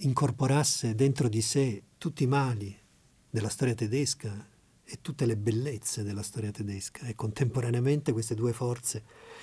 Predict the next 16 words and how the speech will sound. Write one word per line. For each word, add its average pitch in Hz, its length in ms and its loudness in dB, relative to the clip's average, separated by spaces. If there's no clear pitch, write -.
entrano 131 420 6
in 127 80 8
lui 151 220 10
e - 20 10
lo 117 140 6
portano 123 380 2
a 120 60 2
essere 117 300 2
il 110 60 -2
più 127 140 -4
feroce 143 460 4
degli 117 200 6
individui, 120 640 4
quindi 127 240 2
con 98 280 -4
una 98 320 -6